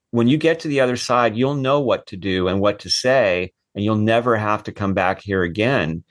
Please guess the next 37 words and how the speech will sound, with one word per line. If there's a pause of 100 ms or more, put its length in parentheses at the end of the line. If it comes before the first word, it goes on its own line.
(200)
You
will
be
able
to
live
with
the
heroes (240)
and
with
the
gods
in
their
world. (520)
This
is
a
huge
change. (180)
And
if
we
look
at (100)
the
great
Greek
playwrights, (480)
we
see
the
way
that
they
depict